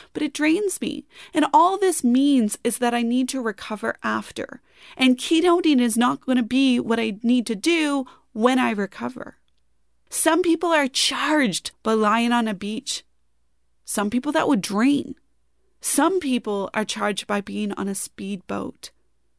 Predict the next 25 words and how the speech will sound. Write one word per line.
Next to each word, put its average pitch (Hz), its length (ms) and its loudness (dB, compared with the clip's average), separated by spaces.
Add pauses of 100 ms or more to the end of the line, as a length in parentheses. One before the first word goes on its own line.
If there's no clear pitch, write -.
Some 196 300 -4
people 208 260 -4
that 202 180 -4
would 185 120 -8
drain. 196 420 -10 (420)
So 294 200 2
think 320 300 0
about 277 360 0
what 202 280 -4 (120)
your 196 160 -2
drains 196 560 0 (100)
and 202 160 -2
chargers 185 500 -6
are, 180 260 -4 (220)
and 220 160 0
those 233 220 -2
chargers 254 800 -2
will 202 240 -8
often 226 440 -4
be 190 360 -8 (280)
really 254 220 -2
effective 208 560 -8
ways 190 500 -8 (300)
to 220 140 -4
recover - 580 -10